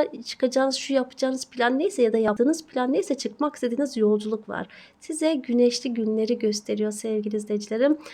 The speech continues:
Artık kalbiniz çok kırılmış. Erteleye erteleye çok kırılmış kalbiniz. Yeter, yeterince kalbim paramparça oldu. Artık bu hayatın yolculuğuna çıkmam gerekiyor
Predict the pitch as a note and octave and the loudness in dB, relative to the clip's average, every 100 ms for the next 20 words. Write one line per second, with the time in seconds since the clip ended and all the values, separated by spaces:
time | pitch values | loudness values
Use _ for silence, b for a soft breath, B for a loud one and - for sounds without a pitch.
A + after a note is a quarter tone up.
0 | B - A#3 A#3+ B3+ - B3+ B3 D4 E4+ | B -4 -4 -2 -6 -2 0 2 0 0
1 | E4+ E4 D4 B3+ G#3+ - C#4 E4 E4 C4+ | -2 0 2 2 2 0 2 2 2 2
2 | B3+ A#3 C#4 E4 - C#4 C#4+ C#4+ - B3 | 4 4 4 2 2 0 0 -2 -4 -6
3 | - A3+ A3 G#3+ G#3 - A3+ G#3+ C4 C#4 | -4 -2 0 -2 -4 -4 -4 -2 -2 -2
4 | C4 C4 B3+ A#3 A3+ C4+ D#4 D4+ D#4 D4+ | -2 -4 -2 -2 -2 0 2 4 2 2
5 | C#4 C4+ D4+ D4+ C4+ B3+ B3 A#3+ A3 G#3 | 0 0 0 -2 0 2 0 -2 -4 -4
6 | G#3 G3 G3+ F#3+ B B B - C4+ C4 | -4 -4 -4 -10 B B B -2 -2 -4
7 | B3+ B3 B3 A#3+ A#3+ A#3+ B3 A3 G#3+ G#3 | -2 0 4 2 2 0 0 2 2 -2
8 | G3+ G3 - B3 C#4+ C#4+ D4 D4 D4 C#4+ | -4 -6 -8 -6 -2 0 0 0 -2 -2
9 | - D#4 | 2 2